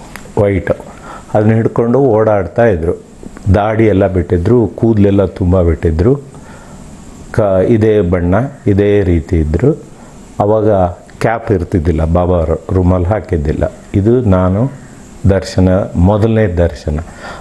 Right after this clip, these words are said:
ಅದು ನನಗೆ ಮನಸ್ಸಿನಲ್ಲಿ ಯಾವಾಗಲೂ ಕೂತಿತ್ತು. ಒಂದು ದಿವಸ ನಾನು ಬೆಂಗಳೂರು ಆಶ್ರಮಕ್ಕೆ ಬರುವಾಗ ಒಂದು ಹತ್ತು ಕಿಲೋಮೀಟರ್ ಸುತ್ತಿದ್ದೀನಿ.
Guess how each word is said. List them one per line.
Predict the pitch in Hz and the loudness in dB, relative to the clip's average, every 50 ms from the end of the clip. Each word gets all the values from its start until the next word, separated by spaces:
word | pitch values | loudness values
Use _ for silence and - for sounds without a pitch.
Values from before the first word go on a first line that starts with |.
| - - - | -12 -6 -4
ಅದು | - 92 101 120 | -2 0 2 2
ನನಗೆ | 127 120 104 104 107 117 120 139 | 4 4 4 4 4 4 4 4
ಮನಸ್ಸಿನಲ್ಲಿ | 135 110 101 101 101 95 - - - 104 101 110 135 135 120 | 4 4 2 2 0 -2 -4 -2 0 2 2 4 4 4 4
ಯಾವಾಗಲೂ | 98 90 87 95 95 90 87 87 85 104 127 | 4 4 2 2 2 0 0 0 0 0 -2
ಕೂತಿತ್ತು. | 123 - - - 104 87 - - - - - - - - - - - - - - - - - - - - - - - - - - - - - - 92 | -2 -2 -2 0 0 0 0 -2 -4 -4 -4 -6 -6 -6 -8 -18 -20 -20 -20 -20 -20 -20 -20 -20 -20 -20 -20 -18 -18 -18 -18 -18 -20 -12 -6 -2 0
ಒಂದು | 101 107 123 139 147 139 123 104 | 2 2 2 2 2 2 2 2
ದಿವಸ | 98 95 90 82 - - 107 113 131 143 147 143 131 131 - - - - - - - - - - - | 2 2 2 0 0 0 0 0 0 -2 -4 -6 -10 -12 -12 -16 -20 -20 -20 -20 -20 -20 -10 -2 0
ನಾನು | 98 101 104 104 98 87 90 104 113 123 117 95 | 0 2 2 2 2 2 2 2 2 2 0 0
ಬೆಂಗಳೂರು | 110 113 123 135 139 139 127 113 101 | 0 2 2 2 2 2 2 2 0
ಆಶ್ರಮಕ್ಕೆ | 95 92 - - 101 98 98 95 92 - 98 | 0 -2 -2 -2 0 2 2 2 2 0 0
ಬರುವಾಗ | 87 90 101 107 104 98 85 80 76 73 82 85 98 120 131 123 - - - - - - - - - - - | 0 0 2 2 2 2 2 2 0 2 2 2 0 0 -2 -6 -12 -20 -20 -20 -20 -20 -20 -20 -12 -4 -2
ಒಂದು | 110 110 104 101 | 0 2 2 2
ಹತ್ತು | 95 113 - - - 139 | 2 0 -2 -2 -4 -4
ಕಿಲೋಮೀಟರ್ | - - 123 123 120 117 113 101 - 135 - | -2 0 0 0 2 0 0 0 -2 -4 -4
ಸುತ್ತಿದ್ದೀನಿ. | - 117 101 - 110 95 80 82 73 65 67 | -2 -4 -4 0 0 -2 0 0 -2 -4 -4